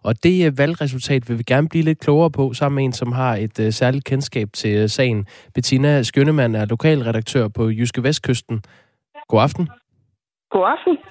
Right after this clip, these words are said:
Speaker 1: Hvilken betydning har det her valgresultat for Tønder?
Speaker 2: Ah, men det er jo, øh, først og fremmest en, øh,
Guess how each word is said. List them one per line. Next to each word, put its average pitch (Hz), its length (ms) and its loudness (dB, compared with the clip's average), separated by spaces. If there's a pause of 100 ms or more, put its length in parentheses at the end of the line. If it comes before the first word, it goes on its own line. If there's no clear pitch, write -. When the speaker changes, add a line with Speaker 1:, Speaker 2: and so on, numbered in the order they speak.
(120)
Speaker 1:
Hvilken 165 300 0
betydning 156 520 0
har 143 120 0
det 151 120 0
her 147 200 2
valgresultat 131 680 -2
for 131 100 -8
Tønder? 156 260 -2 (1400)
Speaker 2:
Ah, 196 80 0
men 202 140 2 (100)
det 208 80 4 (160)
er 175 40 4 (100)
jo, 180 80 2 (140)
øh, 165 160 0
først 240 200 0
og 196 140 -4
fremmest 202 360 -2
en, 175 340 2
øh, 170 400 0